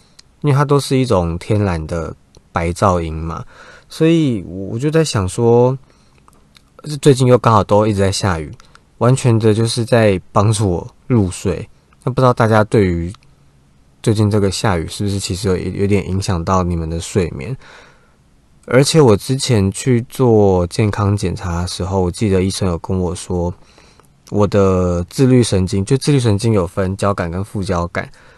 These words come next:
然后我的副交感神经是比较活络的，所以它代表比较能够让你的，呃，身体机能放松。所以就在想说，嗯，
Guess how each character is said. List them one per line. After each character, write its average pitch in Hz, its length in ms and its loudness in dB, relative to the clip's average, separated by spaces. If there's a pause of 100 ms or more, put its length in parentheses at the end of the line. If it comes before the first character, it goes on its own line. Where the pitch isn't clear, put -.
(180)
然 117 140 2
后 147 160 2
我 113 180 2
的 110 120 2
副 - 160 -6
交 151 120 6
感 127 160 2
神 95 200 -2
经 107 300 2 (260)
是 113 560 0 (560)
比 101 100 -2
较 120 220 2
活 92 340 -2
络 101 240 2
的， 92 140 -6
所 - 160 -4
以 104 200 -2 (500)
它 123 460 2 (120)
代 127 220 2
表 85 460 -4 (220)
比 101 100 -4
较 127 420 2
能 101 420 -2
够 123 220 2
让 113 300 2
你 85 160 -4
的， 85 460 -6 (720)
呃， 87 800 -4
身 131 300 0
体 90 380 -6 (400)
机 117 200 -2
能 92 220 2
放 92 320 -2
松。 82 360 -8 (1400)
所 - 160 2
以 110 80 4
就 123 100 0
在 127 120 0
想 87 200 -2
说， 95 260 -6
嗯， 143 220 -4